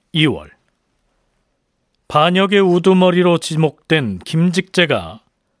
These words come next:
서청뜰하게 마련된 추국장으로 끌려옵니다. 그들을 추국할 추국관들도 미리 들어와 자리를 잡았죠. 서청은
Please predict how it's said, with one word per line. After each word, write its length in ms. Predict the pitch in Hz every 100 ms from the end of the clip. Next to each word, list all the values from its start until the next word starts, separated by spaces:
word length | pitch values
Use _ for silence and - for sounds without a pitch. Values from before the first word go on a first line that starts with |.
| _ _
서청뜰하게 880 | - - - 185 170 - 170 156 160
마련된 480 | 143 139 135 147 131
추국장으로 720 | - - 185 - 180 165 165
끌려옵니다. 560 | - 160 143 82 - - _ _ _ _ _ _ _ _ _ _ _
그들을 400 | 165 165 175 165
추국할 480 | - 180 165 175 139
추국관들도 1300 | - 240 208 - 175 160 147 139 135 147 143 98 - _ _ -
미리 340 | 131 135 143
들어와 480 | - 131 127 139 127 _ -
자리를 380 | - 123 107 131
잡았죠. 420 | 143 95 - 131 _ _ _ _ _ _ _ _ _ - -
서청은 720 | - - 165 175 185 117 73